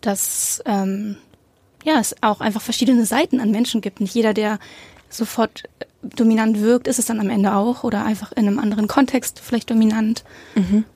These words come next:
Speaker 1: Und es gibt so viele, ähm, verschiedene Arten von Dominanz. Deswegen kann man das, glaub ich, gar nicht so genau immer festlegen, wenn man
Speaker 2: Mhm.
Speaker 1: jemanden sieht.
Speaker 2: B D S M,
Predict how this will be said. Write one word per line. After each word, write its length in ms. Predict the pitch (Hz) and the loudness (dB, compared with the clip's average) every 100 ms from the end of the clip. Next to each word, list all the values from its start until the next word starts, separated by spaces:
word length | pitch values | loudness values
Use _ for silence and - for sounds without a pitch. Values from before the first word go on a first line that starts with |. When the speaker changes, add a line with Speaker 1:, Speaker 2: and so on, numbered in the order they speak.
| _ - | _ 0
Speaker 1:
Und 440 | 202 196 196 202 | 2 2 0 -2
es 120 | - | -2
gibt 160 | 226 - | -2 0
so 80 | 254 | 0
viele, 560 | - 226 220 220 220 - - - - _ _ - | 2 4 4 4 0 -4 -20 -20 -20 _ _ -6
ähm, 440 | 240 208 202 202 208 | 0 2 2 0 -4
verschiedene 360 | - 214 226 | -4 0 0
Arten 260 | 226 254 262 | 2 2 2
von 140 | 208 | 0
Dominanz. 600 | 190 185 196 208 277 - - - _ - - _ - | -2 0 0 0 -2 -4 -14 -20 _ -20 -20 _ -18
Deswegen 360 | - 202 196 | -8 -4 -4
kann 140 | - 208 | -4 -4
man 140 | 208 | -2
das, 100 | 208 | -4
glaub 160 | 233 214 | -6 -6
ich, 80 | |
gar 160 | - 220 | -2 0
nicht 160 | 208 - | 0 0
so 140 | 233 | 0
genau 320 | 226 240 240 | 2 2 4
immer 240 | 240 247 240 | 4 2 0
festlegen, 580 | 294 - 240 202 214 - - - - _ _ - | -2 0 0 0 0 -4 -12 -20 -20 _ _ -4
wenn 100 | 208 | 0
man 120 | 196 | 2
Speaker 2:
Mhm. 60 | 190 | 2
Speaker 1:
jemanden 280 | 190 190 | 0 -2
sieht. 260 | 196 226 - - - _ _ - - - - - - - | -4 -6 -10 -20 -20 _ _ -14 -14 -14 -18 -20 -20 -2
Speaker 2:
B 140 | 220 214 | 0 4
D 140 | 208 | 4
S 160 | 202 - | 2 0
M, 320 | 208 262 | 2 2